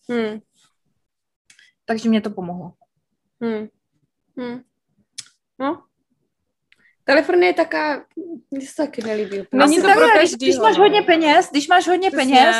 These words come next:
Speaker 2: tak je tam krásný život, ale jinak je to, všechno je daleko taky,
Speaker 1: Kde v
Speaker 2: všechno,
Speaker 1: Kalabáse?
Speaker 2: všechno je daleko,
Speaker 1: Kalabáse.
Speaker 2: všechno je drahý, je tam
Speaker 1: Hmm.
Speaker 2: strašně moc bezdomovců. L A bylo největší zklamání mýho života.
Speaker 1: Taky,
Speaker 3: Je to, no.
Speaker 1: same.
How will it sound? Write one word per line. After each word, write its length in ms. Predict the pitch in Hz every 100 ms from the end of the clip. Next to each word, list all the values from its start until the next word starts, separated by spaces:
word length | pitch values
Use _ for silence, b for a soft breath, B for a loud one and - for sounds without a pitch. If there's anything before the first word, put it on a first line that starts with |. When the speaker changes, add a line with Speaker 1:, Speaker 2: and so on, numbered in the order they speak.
| 233
Speaker 2:
tak 180 | - 339
je 100 | 359
tam 140 | 381 381
krásný 440 | 370 330 339 339
život, 340 | 285 294 220 185 -
ale 460 | 233 233 233 226
jinak 460 | 220 247 277 285 285
je 100 | 277
to, 240 | - 269 262 254 B
všechno 280 | - 277 320
je 80 | 403
daleko 360 | 302 202 190 190
taky, 160 | 170
Speaker 1:
Kde 140 | - -
v 20 |
Speaker 2:
všechno, 240 | - 226 214
Speaker 1:
Kalabáse? 420 | 214 208 208 -
Speaker 2:
všechno 300 | 220 - 285
je 120 | 320
daleko, 400 | 320 247 202 196
Speaker 1:
Kalabáse. 500 | 180 208 226 220 - 240
Speaker 2:
všechno 320 | 262 247 285
je 80 | 285
drahý, 480 | 277 254 247 185 165
je 60 | - 214
tam 40 | 240
Speaker 1:
Hmm. 100 | 247
Speaker 2:
strašně 340 | 285 262 269
moc 160 | 262 214
bezdomovců. 500 | 208 208 196 165 -
L 160 | 220 262
A 160 | 277 285
bylo 280 | 269 269 262
největší 440 | 254 254 254 -
zklamání 500 | - 247 233 226 220
mýho 220 | 220 214
života. 460 | 202 190 180 170 156 -
Speaker 1:
Taky, 160 | 294 302
Speaker 3:
Je 80 |
to, 140 | 285 208 180
no. 60 |
Speaker 1:
same. 280 | 214 247 262